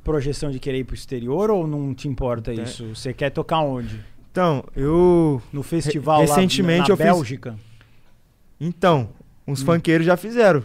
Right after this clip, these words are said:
Speaker 2: Cê
Speaker 1: Sei.
Speaker 2: tá ligado, né? A Tomorrowland,
Speaker 1: Sim,
Speaker 2: alguns funkeiros
Speaker 1: é de
Speaker 2: já
Speaker 1: lá que eu pensei.
Speaker 2: Aham.
Speaker 1: Já foram pra Tomorrowland? Já chegou nesse nível o funk?
Speaker 2: Não,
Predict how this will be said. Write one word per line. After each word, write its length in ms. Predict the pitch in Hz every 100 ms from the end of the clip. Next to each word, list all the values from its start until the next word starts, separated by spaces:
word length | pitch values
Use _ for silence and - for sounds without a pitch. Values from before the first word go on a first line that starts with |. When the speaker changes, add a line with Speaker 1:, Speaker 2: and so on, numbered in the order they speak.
| -
Speaker 2:
Cê 160 | - 151
Speaker 1:
Sei. 80 |
Speaker 2:
tá 80 | 151
ligado, 320 | 170 175 165
né? 160 | 156 156
A 40 |
Tomorrowland, 840 | 151 156 151 156 143 147 170 170 160 - - - 165
Speaker 1:
Sim, 80 | -
Speaker 2:
alguns 320 | 143 147 147
funkeiros 440 | 170 160 156 151
Speaker 1:
é 40 | 160
de 60 |
Speaker 2:
já 60 | 165
Speaker 1:
lá 140 | 156
que 80 | -
eu 60 | 196
pensei. 520 | 208 - 156 127 117 -
Speaker 2:
Aham. 420 | 131 131 123 131 131
Speaker 1:
Já 200 | 127 131
foram 260 | 165 185
pra 120 | 151 147
Tomorrowland? 640 | 143 135 135 135 170 139
Já 60 |
chegou 300 | 131 139 135
nesse 280 | 165 160 165
nível 340 | 170 147 117 120
o 40 |
funk? 220 | 110 127
Speaker 2:
Não, 440 | 131 123 120 117